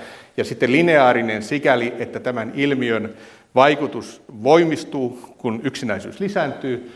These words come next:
on elämän mielekkyyden, ö, palk-, suhteiden palkitsevuuden,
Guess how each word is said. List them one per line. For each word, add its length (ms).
on 220
elämän 400
mielekkyyden, 920
ö, 300
palk-, 360
suhteiden 400
palkitsevuuden, 920